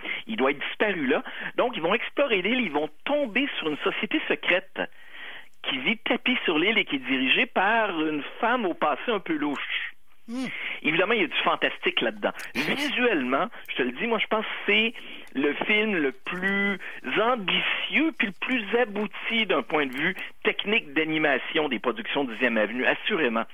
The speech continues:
Speaker 2: Ah ouais.
Speaker 1: Ça va plaire à un jeune public, hein. Les productions dixième Avenue, on a nommé les titres, c'est pas du, c'est pas pour du onze, douze, treize ans, là. C'est
Speaker 2: Non.
Speaker 1: un peu plus jeune, donc à partir de quatre ans jusqu'à environ neuf ans,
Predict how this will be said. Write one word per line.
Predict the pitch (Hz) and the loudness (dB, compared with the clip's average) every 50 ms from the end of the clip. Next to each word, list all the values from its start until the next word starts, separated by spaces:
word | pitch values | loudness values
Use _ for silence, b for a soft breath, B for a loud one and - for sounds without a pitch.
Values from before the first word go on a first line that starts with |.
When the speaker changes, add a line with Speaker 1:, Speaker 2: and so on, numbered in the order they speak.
| - - 202 | -8 -8 -6
Speaker 2:
Ah | 185 185 190 | -4 -4 -4
ouais. | 196 196 170 - - | -4 -4 -4 -2 0
Speaker 1:
Ça | - 147 | 0 2
va | 147 147 | 2 0
plaire | - - 208 220 220 196 | 2 2 2 4 4 4
à | 180 | 2
un | 160 151 139 127 - - - | 2 2 2 4 4 4 4
jeune | 180 180 170 165 151 | 4 2 0 -2 -2
public, | - - 135 120 123 127 127 117 - | -2 -2 -2 0 0 -2 0 0 2
hein. | 123 | 2
Les | 127 139 | 0 0
productions | - 165 165 156 - - - 262 269 | 0 -2 -2 -2 -2 -2 -2 -2 0
dixième | 240 180 180 170 156 | 0 0 0 2 2
Avenue, | 131 131 147 180 214 | 2 0 2 0 0
on | 208 170 147 | 0 0 0
a | |
nommé | 139 139 139 165 190 | 0 0 0 0 0
les | 208 190 147 120 - - | 0 0 0 -2 -4 -4
titres, | - 220 - - 120 - B B B B B | -2 -2 -2 -2 -4 -4 B B B B B
c'est | - - | -2 0
pas | - 330 | 0 0
du, | 285 185 - - 147 - - - 277 269 202 135 - - | 0 -2 -4 -4 -2 -2 -4 -4 -6 -6 -6 -6 -4 -6
c'est | - - | -2 0
pas | - - - - - | 0 0 0 0 -2
pour | - 160 143 | -2 0 0
du | 143 135 139 160 - | 0 0 -2 0 2
onze, | 135 151 165 175 180 160 127 110 | 4 4 4 4 2 0 -2 -2
douze, | 165 175 170 156 - - - | -2 0 0 -2 -2 -2 2
treize | 143 143 143 127 120 117 | 2 4 4 4 2 2
ans, | 110 117 120 117 117 110 101 | 2 2 2 2 2 0 -2
là. | 98 98 82 80 80 - - - - | -4 -6 -6 -8 -8 -10 -8 -4 -2
C'est | 113 113 110 110 110 107 | 0 0 2 0 0 0
Speaker 2:
Non. | 107 208 190 175 170 - - - - - - - | 0 -2 -2 -4 -6 -10 -14 -16 -16 -4 0 2
Speaker 1:
un | 196 208 202 | 2 2 2
peu | - 233 220 | 0 -2 -2
plus | 170 - - 156 147 135 | -2 -2 -2 0 2 4
jeune, | - 156 160 170 170 | 4 4 4 2 2
donc | 156 147 127 143 | 2 0 0 0
à | 131 | 0
partir | - 151 139 - - 254 247 | 0 -2 -2 -2 -2 -2 0
de | 208 196 160 | 0 0 0
quatre | - - 156 120 - - 120 135 | 0 0 0 0 0 0 0 0
ans | 143 156 165 | 2 2 2
jusqu'à | - 143 135 - - 156 147 | 0 0 -2 0 0 0 0
environ | 151 147 139 160 165 180 202 214 | 0 0 0 0 0 0 0 0
neuf | 196 160 135 120 113 131 | 2 0 0 0 2 0
ans, | 170 | -2